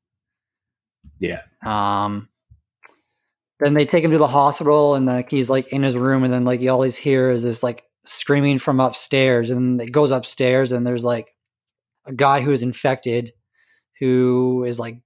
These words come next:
Speaker 2: going nuts, and then, like, all of a sudden, like, a fucking bone, like, pops out of his skin.
Speaker 1: Oh, yeah, like his collarbone or something.
Speaker 2: Yeah,
Speaker 1: It's
Speaker 2: it's fucking
Speaker 1: nasty.
Speaker 2: gross, man.
Speaker 1: Yeah.
Speaker 2: So, like, like, that happens, and then he just, like, kinda dies.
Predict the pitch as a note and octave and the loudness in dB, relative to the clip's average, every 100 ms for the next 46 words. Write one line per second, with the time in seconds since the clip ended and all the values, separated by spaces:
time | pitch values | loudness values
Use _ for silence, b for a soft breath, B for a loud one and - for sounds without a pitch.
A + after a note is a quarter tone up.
0 | - D#3+ D3+ C3 C3 C#3 C3+ C#3+ B2+ C3 | 0 2 2 2 2 0 0 -4 -4 -4
1 | B2+ - _ - F3 E3+ - D3+ D#3+ C#3 | -6 -10 _ 0 2 2 0 2 2 -2
2 | C3+ A#2 - - D3 B2+ A#2 B2 C#3 D3 | -4 -8 -4 -2 0 -2 0 2 4 2
3 | C3 A2+ - - C3+ - C3+ B2 A#2+ B2 | 2 -2 -4 0 0 0 -2 -2 -4 -6
4 | - - - A#2+ B2+ D3+ - _ _ _ | -8 -10 -6 -2 0 -2 -6 _ _ _
5 | _ _ - A#2+ A#2 G#2+ A2 A2 - G2 | _ _ -2 2 2 2 2 2 -2 -8
6 | - F#2+ G2+ F#2 F2 F2 F2 - E2+ C3 | -4 -2 0 -2 -8 -10 -14 -14 -12 -4
7 | D3 D#3 A2+ A#2+ - - F#3 E3+ A#2+ F#2+ | 0 0 -2 -4 -8 -8 -8 -6 -6 -4
8 | F2+ C3 D3 A#2+ - G2+ G#2 A2+ A#2 _ | 0 2 2 0 -6 -14 -12 -12 -14 _
9 | - F2 F2 E2 - _ _ - D3+ C#3 | -14 -10 -10 -12 -20 _ _ -2 2 2
10 | C3+ D3 C#3 C3 C3+ D#3 C3 D3 D3 C3+ | 2 -2 -4 -2 2 2 2 2 2 -2
11 | A#2+ A#2+ A#2 A#2+ A2 - A#2 - B2 G#2+ | -4 -4 -4 -4 -6 -8 -10 -10 -12 -8
12 | G#2 G2+ G#2 G#2+ - | -4 -2 -2 -4 -10